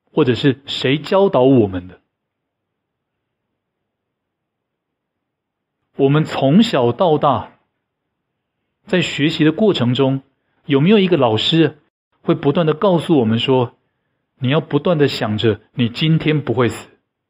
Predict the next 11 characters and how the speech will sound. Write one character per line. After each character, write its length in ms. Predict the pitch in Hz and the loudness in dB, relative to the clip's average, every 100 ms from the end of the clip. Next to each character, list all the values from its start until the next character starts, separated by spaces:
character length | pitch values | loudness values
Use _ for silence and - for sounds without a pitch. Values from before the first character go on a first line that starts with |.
| _ _ - | _ _ -8
明 260 | 123 131 160 | -2 0 0
天 240 | 185 170 | 0 0
也 140 | 131 | 0
不 160 | 104 110 | -2 -2
会 140 | 127 | -2
死。 220 | 113 - 104 _ _ _ _ _ _ _ _ _ _ _ _ _ _ _ _ _ _ _ - | -2 -10 -20 _ _ _ _ _ _ _ _ _ _ _ _ _ _ _ _ _ _ _ -2
应 120 | 160 | 0
该 100 | 165 | 2
没 220 | 135 123 | 2 2
有 160 | 147 107 | 0 0
吧？ 240 | 92 | -4